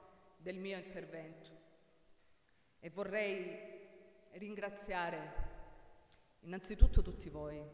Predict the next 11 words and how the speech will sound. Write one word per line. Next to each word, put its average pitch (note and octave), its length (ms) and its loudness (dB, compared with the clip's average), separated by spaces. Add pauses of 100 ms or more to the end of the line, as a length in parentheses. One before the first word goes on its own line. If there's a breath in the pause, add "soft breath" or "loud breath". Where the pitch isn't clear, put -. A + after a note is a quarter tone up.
(520)
So F3 300 -10
che, D#3+ 500 -6
eh, - 120 -10 (200)
alcune E3+ 580 6
hanno E3+ 200 -10
affrontato E3+ 640 -10
un D#3+ 200 -8
lungo E3+ 260 -8
viaggio F3 420 -6
per D#3+ 160 -12
essere D#3 480 -12